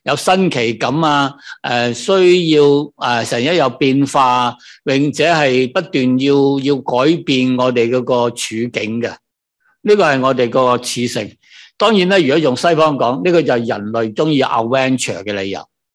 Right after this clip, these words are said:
我哋鍾意冒險嘅，啊，唔鍾意原地踏步啊。呢個係存在主義分析呢啲問題講得相當好，就係有一種沉悶呢，係因為佢永遠係原地踏步。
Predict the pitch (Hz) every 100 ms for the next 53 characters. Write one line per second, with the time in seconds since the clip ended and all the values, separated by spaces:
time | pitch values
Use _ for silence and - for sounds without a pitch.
0 | _ _ - 135 185 160 123 107 101 101
1 | 107 107 - _ _ _ _ _ _ _
2 | 123 117 120 180 165 120 101 104 113 113
3 | 107 - 104 95 - _ _ _ - 196
4 | 175 139 127 117 135 123 156 165 147 170
5 | 170 190 165 170 156 120 110 117 127 135
6 | 135 151 143 135 127 127 107 - - -
7 | - - _ - - - - - 190 254
8 | 208 208 - 107 120 131 127 160 180 165
9 | _ _ _ _ _ _ - - _ -
10 | 139 143 143 214 247 208 160 131 131 -
11 | 135 143 160 - _ _ _ _ 147 139
12 | 151 147 127 101 98 113 98 95 101 87